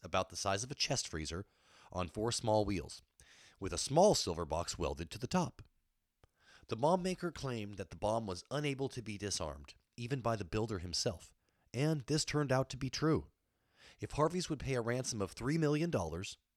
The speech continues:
about ten million in today's money, he would provide instructions for moving the bomb to a remote location to be detonated.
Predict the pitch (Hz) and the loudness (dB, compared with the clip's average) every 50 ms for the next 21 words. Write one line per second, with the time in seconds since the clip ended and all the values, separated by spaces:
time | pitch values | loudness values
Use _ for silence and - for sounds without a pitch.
0 | _ _ 135 135 135 123 120 - - - - 147 147 135 117 95 85 82 85 92 | _ _ -8 -6 -2 -2 -2 -2 -2 -2 0 2 2 2 2 0 -2 -2 -4 -4
1 | 98 98 82 - - 90 90 85 80 73 - 73 71 71 80 - _ _ _ _ | -4 -4 -6 -8 -8 -8 -6 -6 -6 -6 -6 -8 -8 -8 -10 -12 _ _ _ _
2 | _ _ _ _ _ _ _ _ - 113 107 95 - 101 90 101 113 123 139 156 | _ _ _ _ _ _ _ _ -6 -4 -4 -4 -4 -4 0 2 2 2 2 0
3 | 160 - - - 165 - - - 95 87 - - - 95 107 147 180 170 147 107 | -4 -6 -4 -2 -2 -2 -2 -6 -8 -8 -6 -4 -4 -2 0 0 0 0 0 -2
4 | 90 76 87 80 80 87 87 - 104 98 92 82 95 90 101 110 - 131 143 135 | -2 -2 -4 -4 -4 -6 -8 -6 -4 -4 -4 -2 -2 -2 -2 -2 0 0 -2 0
5 | - 101 90 85 - 98 87 98 82 87 98 85 - 127 131 - 87 82 - - | 0 -2 -2 -2 -2 -6 -6 -6 -6 -6 -6 -2 0 -2 -2 -2 -8 -14 -14 -14
6 | 80 80 - | -16 -18 -20